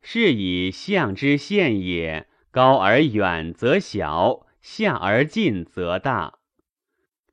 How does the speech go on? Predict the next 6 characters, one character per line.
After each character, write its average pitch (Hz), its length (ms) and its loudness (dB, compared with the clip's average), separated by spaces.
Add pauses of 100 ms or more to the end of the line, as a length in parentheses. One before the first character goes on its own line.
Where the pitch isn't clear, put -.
(140)
故 110 500 4
大 123 460 0
则 107 420 2
喜 110 400 -2
怒 190 280 2
耳， 90 520 -2